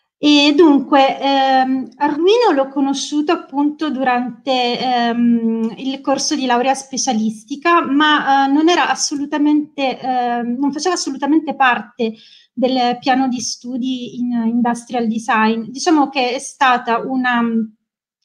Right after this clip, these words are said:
una, un'occasione che ci è stata proposta al secondo anno dal professore, l'architetto Arturo Vittori, che poi è stato il relatore della mia tesi. E, e quindi dopo un primo laboratorio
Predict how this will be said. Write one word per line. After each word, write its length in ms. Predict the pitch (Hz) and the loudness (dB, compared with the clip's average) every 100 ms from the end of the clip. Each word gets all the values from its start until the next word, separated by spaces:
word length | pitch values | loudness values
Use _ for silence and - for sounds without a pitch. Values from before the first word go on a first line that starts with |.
| - | -2
una, 500 | 269 254 240 233 233 | 0 2 2 0 0
un'occasione 800 | 269 294 294 339 311 254 254 302 | 2 2 2 0 2 2 2 0
che 200 | 302 254 | 0 -4
ci 80 | 269 | -6
è 40 | |
stata 300 | 214 262 262 | -6 -4 -2
proposta 760 | 254 294 - 240 - - 240 226 - - - | -2 -4 -2 -4 -4 -2 -2 -2 -6 -20 -8
al 140 | - 254 | -4 -2
secondo 480 | - 294 285 294 311 | -2 -2 4 4 4
anno 540 | 247 240 240 254 247 | 4 4 2 0 0
dal 640 | 226 214 214 214 226 220 214 | 0 0 0 -2 -4 -6 -8
professore, 720 | 254 254 - - 233 220 220 | -12 -10 -8 -6 -2 0 0
l'architetto 540 | 226 226 - 285 262 262 | -2 -4 -10 -12 -8 -8
Arturo 320 | - 277 302 | -8 -4 2
Vittori, 520 | 349 381 - 226 233 | 2 2 2 2 0
che 200 | 254 254 | -4 -6
poi 180 | - 233 | -2 0
è 20 | |
stato 320 | 233 - 233 | 0 -4 0
il 100 | 233 | 0
relatore 560 | 233 233 233 233 233 226 | 2 2 0 0 0 2
della 260 | 214 220 220 | 4 4 4
mia 200 | 220 214 | 4 2
tesi. 480 | 214 214 - 240 240 _ _ _ _ _ - | -2 -8 -10 -12 -14 _ _ _ _ _ -2
E, 520 | 285 277 269 254 254 | 2 4 4 4 2
e 120 | 339 - | 0 0
quindi 480 | 339 277 262 247 | 4 4 4 2
dopo 400 | 226 320 320 277 | 2 0 2 2
un 160 | 247 262 | 2 2
primo 280 | 302 285 262 | 2 2 2
laboratorio 1160 | 240 220 247 262 269 220 220 247 370 440 - | 2 0 2 0 0 0 2 2 2 2 -2